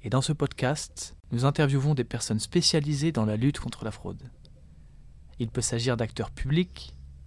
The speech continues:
d'acteurs privés, d'acteurs du système informatique ou juridique. L'écosystème est très large. Ensemble, nous essayons de comprendre au travers de ces épisodes de qui cet écosystème est composé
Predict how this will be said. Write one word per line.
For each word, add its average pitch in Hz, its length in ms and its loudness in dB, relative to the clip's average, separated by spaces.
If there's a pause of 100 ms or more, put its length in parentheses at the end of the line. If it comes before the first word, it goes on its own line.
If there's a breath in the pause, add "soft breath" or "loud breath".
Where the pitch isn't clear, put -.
(200)
d'acteurs - 300 -6
privés, 123 540 0 (100)
d'acteurs 135 300 0
du 127 80 0
système - 320 0
informatique 131 800 0 (260)
ou 139 100 -2
juridique. 127 680 -4 (100)
L'écosystème 131 560 0
est 131 40 0
très - 180 -4
large. - 400 -8 (720)
Ensemble, 170 560 6 (320)
nous 135 160 4
essayons 156 300 6
de 131 60 8
comprendre 170 640 4
au 127 100 -2
travers 156 320 6
de 131 40 6
ces 120 220 0
épisodes 139 640 2 (420 soft breath)
de 123 120 4
qui - 200 2
cet - 240 2
écosystème 147 560 0
est 113 60 0
composé 123 680 -2